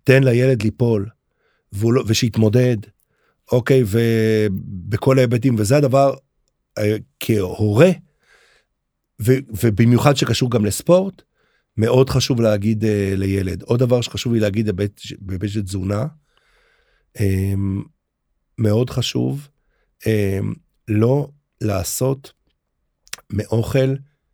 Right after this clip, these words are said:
אישו בבית. והקטע הוא פשוט לא לדבר על זה, זאת אומרת, לא לעשות, כי אז הילד קובר את זה, ואנחנו רואים את זה, מתחילים בגיל ההתבגרות וכולי, ו-, ועולות הג'ננות, הוא מטייל את זה לאוכל, ואז אתה כבר, מה שנקרא, בברוך. אז, אז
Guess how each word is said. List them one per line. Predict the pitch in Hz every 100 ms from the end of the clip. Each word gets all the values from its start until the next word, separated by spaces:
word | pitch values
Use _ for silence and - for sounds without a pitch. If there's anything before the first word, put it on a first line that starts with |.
| _ _ 127
אישו | 127 - 147 139 - _ _ -
בבית. | 98 92 92 90 - _ _ _ _ _ _ _ -
והקטע | 117 - 220 233
הוא |
פשוט | 165 - 156
לא | 160
לדבר | 139 139 123
על |
זה, | 110
זאת | 101
אומרת, | 110 104
לא | 165
לעשות, | 190 - 175
כי | - 117
אז | 143 147 -
הילד | 127 131
קובר | - 101 117 151
את | 175
זה, | 196 220 - - - - _
ואנחנו | 120 110 120 95 123 110 110
רואים | 139 156
את |
זה, | 120
מתחילים | 95 101 - 151
בגיל | 143 147
ההתבגרות | 151 113 110 123 185 165 113
וכולי, | 104 117 135 165 156 - - - -
ו-, | 113 117 110
ועולות | 113 117 156 165
הג'ננות, | 117 120 175 208 165 147
הוא | 135
מטייל | 117 131 151
את |
זה | 123
לאוכל, | 113 143 175 220 170
ואז | 127 131 147
אתה | -
כבר, | 127 117 110
מה | 117
שנקרא, | - -
בברוך. | 110 107 98 107 - - - -
אז, | 101 -
אז | 135